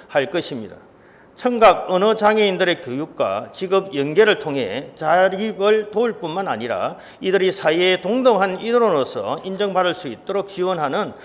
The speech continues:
복지의 기초가 될 것입니다. 장애인 복지법은 제일 조에서 장애인의 인간다운 삶과 권리 보장을 위해 지방자치단체의 책임을 명백히 밝히고 있습니다.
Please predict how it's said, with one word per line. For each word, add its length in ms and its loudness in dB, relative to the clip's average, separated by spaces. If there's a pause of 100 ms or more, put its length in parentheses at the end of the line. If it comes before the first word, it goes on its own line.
(260)
복지의 720 0
기초가 720 2
될 140 -8
것입니다. 460 -10 (440)
장애인 400 2
복지법은 880 2
제일 480 -6
조에서 640 2 (280)
장애인의 800 0
인간다운 640 2
삶과 760 -2
권리 360 -2
보장을 500 0
위해 340 0 (220)
지방자치단체의 1500 0
책임을 720 -2
명백히 720 -6
밝히고 480 -2
있습니다. 380 -10